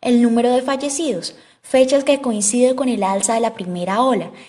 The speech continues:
y de la misma forma se evidencia en los otros picos de contagios de la pandemia. Con esta alza en el número de fallecidos, otro factor que se vio afectado fue la esperanza de vida de los españoles, dato que disminuyó en uno coma veinticuatro años.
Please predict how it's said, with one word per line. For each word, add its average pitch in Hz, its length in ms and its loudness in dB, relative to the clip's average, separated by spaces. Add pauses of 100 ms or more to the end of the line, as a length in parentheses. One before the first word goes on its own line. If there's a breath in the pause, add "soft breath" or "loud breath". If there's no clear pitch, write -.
(160 loud breath)
y 269 60 -2
de 285 120 6
la 285 120 2
misma 294 280 -2
forma 285 260 0
se 294 100 2
evidencia 214 480 -2
en 233 80 -2
los 202 160 -4
otros 196 320 -6
picos 262 320 -2
de 254 80 -2
contagios 190 540 -8
de 208 100 -6
la 202 160 -8
pandemia. 170 560 -8 (500)
Con 247 160 0
esta 277 360 2
alza 302 180 0
en 311 60 -2
el 277 120 0
número 214 240 -2
de 254 120 -2
fallecidos, 196 560 -6
otro 247 240 -4
factor 214 400 -6
que 220 80 -6
se 240 120 -2
vio 196 120 -2
afectado 214 580 -4
fue 233 160 -4
la 233 80 -2
esperanza 208 560 -6
de 202 80 -4
vida 185 260 -6
de 190 60 -4
los 190 160 -4
españoles, 214 720 -6 (340 loud breath)
dato 277 300 0
que 302 100 2
disminuyó 226 640 0
en 247 260 -2
uno 285 360 0
coma 254 260 -2
veinticuatro 202 760 -4
años. 170 460 -8